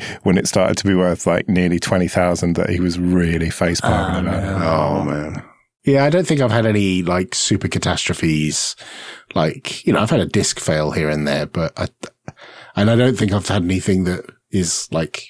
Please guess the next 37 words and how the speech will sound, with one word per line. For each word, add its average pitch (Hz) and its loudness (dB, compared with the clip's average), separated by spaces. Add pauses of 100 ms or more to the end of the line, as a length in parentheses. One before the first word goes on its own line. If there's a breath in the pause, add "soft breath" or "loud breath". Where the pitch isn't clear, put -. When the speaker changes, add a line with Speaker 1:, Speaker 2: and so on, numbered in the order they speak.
(140)
Speaker 3:
public, - -2
although 80 0
me 85 0
now 80 -2
describing 87 0
a 95 0
<laughs> - -8
faux - 0
pas 117 4
that 110 0
I 117 2
made, 117 2 (420 loud breath)
uh, 107 2
eight 127 4
years 117 2
ago 107 4 (120)
is 95 0
now 92 2
public. 92 -2
So, 90 -4 (280)
yay. 101 0 (340)
Speaker 2:
I 135 -4
feel 160 0
like 147 -2
I've 113 -2
jinxed 120 0
myself 95 -2
now. 90 -2
Like, 90 -4
now 113 2
I'm 123 0
gonna 113 0
have 104 0
some 104 -2
kind 107 0
of 101 0
massive 101 -2